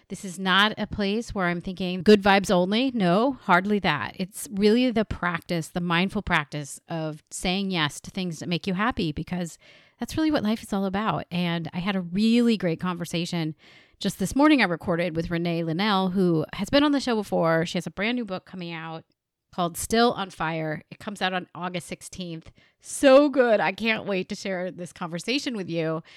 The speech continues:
And we really talked about how a lot of life is a choice. But if you're new here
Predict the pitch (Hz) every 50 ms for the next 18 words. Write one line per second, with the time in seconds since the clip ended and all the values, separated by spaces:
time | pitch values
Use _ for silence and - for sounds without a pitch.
0 | - - _ - 180 196 208 196 196 202 196 196 185 202 190 175 - 190 165 156
1 | 147 - - - 190 170 151 151 - - 160 160 156 147 151 156 156 160 139 139
2 | 139 - - 156 151 - - - - 156 127 127 - - - - - _ _ -
3 | - 247 262 254 302 302 285 330 370 415 339 294 262 214 185 185 214 277 277 -